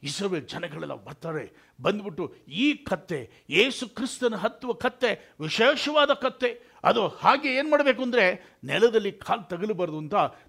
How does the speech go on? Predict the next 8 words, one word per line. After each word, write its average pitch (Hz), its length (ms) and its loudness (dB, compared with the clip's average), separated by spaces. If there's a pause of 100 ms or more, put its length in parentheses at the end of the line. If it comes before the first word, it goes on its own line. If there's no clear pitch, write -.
ತನ್ನ 147 200 -4
ಮೇಲೊದ್ದಿರುವ 143 800 -2
ಬಟ್ಟೆಗಳನ್ನೆಲ್ಲ 175 680 -4
ಹಾಸಿಕೊಂಡು, 143 1120 -8 (360)
ಎರಡು 180 380 -6
ಕಡೆ 175 600 -10 (220)
ನಿಂತುಕೊಂಡು, 151 680 -8 (1080)
ಖರ್ಜೂರ 165 380 -4